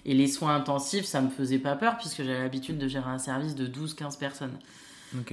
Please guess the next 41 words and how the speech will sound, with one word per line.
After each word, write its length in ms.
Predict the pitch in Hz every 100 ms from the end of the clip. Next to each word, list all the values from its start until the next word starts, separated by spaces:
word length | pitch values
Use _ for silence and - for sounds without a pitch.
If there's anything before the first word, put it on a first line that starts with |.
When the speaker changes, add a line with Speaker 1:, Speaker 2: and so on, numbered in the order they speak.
| 110 135
Speaker 1:
Donc 140 | 123
soins 160 | 143 127
intensifs, 400 | 123 101 196 185
c'était 220 | 131 131
un 80 | 131
peu 120 | 160
vacances 460 | 160 151 139 135
à 40 | 131
côté. 120 | 156
Speaker 2:
Oui, 60 | 175
et 40 |
puis 120 | 117
tu 100 | 107
fais 100 | -
du 80 | 113
relationnel 400 | 113 110 147 143
aussi. 240 | 113 117 - - - - - -
Speaker 1:
Exactement. 500 | 135 139 143 135 127
Speaker 2:
Dans 100 | 147
les 60 | 147
soins 160 | 180
palliatifs, 380 | 170 151 143 214 170
on 100 | 147
a, 240 | 139 -
on 100 | 131
a 60 | 131
du 120 | 127
temps 200 | 131 175
pour 120 | 170 165
le 60 |
relationnel ? 540 | 143 139 135 139 147 - - _ _ _ _ _ _ _ -
Speaker 1:
On 120 | 160
faisait 240 | - 165
en 100 | 160
sorte 240 | 156 165 156
de 60 |
le 80 | 147
trouver 320 | - 147 143
dans 100 | 147
mon 140 | 139 135
service. 500 | 131 123 - -